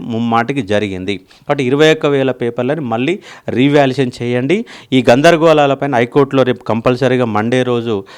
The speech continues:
నిరుద్యోగ అభ్యర్థులంతా హైకోర్టులో కేసు వేస్తూ ఉన్నారు,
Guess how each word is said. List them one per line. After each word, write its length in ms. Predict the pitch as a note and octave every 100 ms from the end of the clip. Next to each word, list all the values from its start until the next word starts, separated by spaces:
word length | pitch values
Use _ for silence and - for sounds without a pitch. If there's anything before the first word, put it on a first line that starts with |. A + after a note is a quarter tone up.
| - -
నిరుద్యోగ 540 | G#2+ A#2 C3+ B2+ C#3+
అభ్యర్థులంతా 640 | B2+ A#2+ A#2+ B2 A#2+ A#2 A2+
హైకోర్టులో 400 | A2 - B2 A#2 -
కేసు 260 | G2+ G#2 B2+
వేస్తూ 240 | A#2 B2
ఉన్నారు, 320 | A#2 A#2 B2